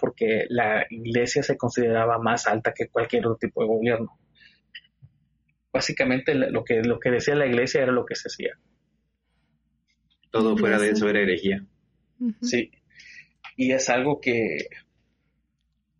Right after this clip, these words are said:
Speaker 1: bueno, ahorita no es lo mismo, pero que es algo que, que aún así me gustaría que estuviera, a que,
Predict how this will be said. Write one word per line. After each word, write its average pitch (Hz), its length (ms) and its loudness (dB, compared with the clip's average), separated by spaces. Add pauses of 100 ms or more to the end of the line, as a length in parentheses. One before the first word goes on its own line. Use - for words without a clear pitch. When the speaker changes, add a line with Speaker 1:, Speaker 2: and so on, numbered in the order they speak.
(680)
Speaker 1:
bueno, 165 200 0
ahorita 139 220 0
no 147 80 2
es 139 80 0
lo 147 80 0
mismo, 120 300 0
pero 113 220 -2
que - 80 -8
es - 80 -2
algo 127 200 0
que, 113 300 -2
que 117 100 0
aún 110 180 0
así 120 160 -4
me 123 120 0
gustaría 110 380 -4
que - 80 -8
estuviera, 110 540 -2 (680)
a - 160 0
que, 113 220 0